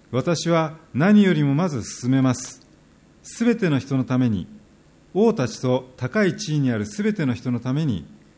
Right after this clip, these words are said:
願い、祈り、取りなし、感謝を捧げなさい。」まあ、今回の箇所を三つにまとめると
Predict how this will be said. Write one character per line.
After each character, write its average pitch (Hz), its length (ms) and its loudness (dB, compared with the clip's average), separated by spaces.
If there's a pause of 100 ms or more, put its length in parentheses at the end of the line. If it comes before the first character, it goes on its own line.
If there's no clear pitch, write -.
(160)
願 117 380 0
い、 87 80 -6 (200)
祈 131 360 0
り、 135 160 -4 (720)
取 131 180 0
り 170 60 2
な 165 100 0
し、 151 320 -6 (240)
感 202 260 2
謝 131 220 -4
を 175 80 -4
捧 101 240 -6
げ 90 80 -4
な 87 100 -4
さ 92 180 -10
い。」 76 100 -12 (4000)
ま 139 80 -2
あ、 - 40 -4
今 220 180 2
回 143 200 2
の 104 100 -2
箇 110 180 -6
所 92 220 -8 (180)
を 104 300 -6 (720)
三 135 240 0
つ 196 200 -4
に 113 120 0
ま 90 100 -6
と 101 120 -8
め 95 120 -6
る 90 80 -8
と 139 280 -6